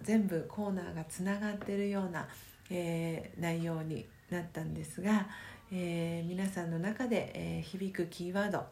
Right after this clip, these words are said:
ありましたでしょうか？えー、明日もですね、朝五時三十分に音声配信をお届けしますので、どうぞ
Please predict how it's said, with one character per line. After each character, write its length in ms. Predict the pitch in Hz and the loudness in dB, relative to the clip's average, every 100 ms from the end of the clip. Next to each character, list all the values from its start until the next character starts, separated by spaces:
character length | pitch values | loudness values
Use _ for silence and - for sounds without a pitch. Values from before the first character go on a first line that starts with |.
| - | -6
あ 80 | 160 | -2
り 140 | 175 | 2
ま 140 | 208 | 2
し 100 | 214 | 0
た 80 | 202 | -2
で 100 | 185 | -4
し 140 | 180 180 | -4 -4
ょ 60 | |
う 40 | 175 | 0
か？ 260 | 170 - - - - - - - - - | 2 2 -2 -18 -20 -20 -18 -18 -20 -4
え 200 | 196 190 | 2 2
ー、 60 | - | 2
明 240 | 196 254 | 2 4
日 40 | 233 | 6
も 100 | 208 | 6
で 120 | 185 | 2
す 120 | - | 0
ね、 300 | 196 226 233 - - - | 6 6 6 -2 -12 -2
朝 440 | 202 - 180 170 - | 0 2 2 0 -2
五 120 | 185 | -2
時 140 | 175 | -2
三 240 | 170 190 220 | 0 2 4
十 140 | 269 | 2
分 360 | 269 - 233 214 | 0 2 4 8
に 260 | 220 220 - | 6 6 2
音 180 | 185 | 0
声 200 | 185 190 | 2 2
配 240 | 190 190 190 | 4 4 2
信 340 | - 180 175 | 0 -2 4
を 180 | 226 - | 4 4
お 60 | 175 | 0
届 400 | 180 185 185 185 | 0 0 0 -2
け 20 | |
し 140 | - | 2
ま 160 | 196 233 | 2 2
す 140 | 226 | 2
の 160 | 196 196 | 2 2
で、 200 | 233 233 - - - | 2 0 -4 -12 -2
ど 160 | 220 | 2
う 40 | 269 | 4
ぞ 260 | 220 - | 2 2